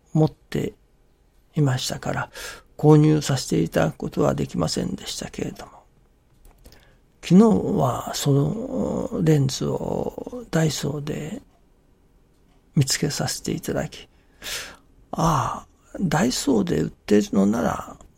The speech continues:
まあ、それほど間違いはなかろう。まあ、品質的にもですね、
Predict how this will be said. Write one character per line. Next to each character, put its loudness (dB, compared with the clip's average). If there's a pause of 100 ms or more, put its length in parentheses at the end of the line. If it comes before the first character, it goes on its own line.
ま -2
あ、 -14
そ 0
れ 4
ほ 0
ど 2 (500)
間 2
違 2
い 2
は 0
な -6
か -2
ろ -8 (1120)
う。 -6
ま 2
あ、 -4
品 2
質 -2
的 0
に -4
も -2
で -6
す -6
ね、 -6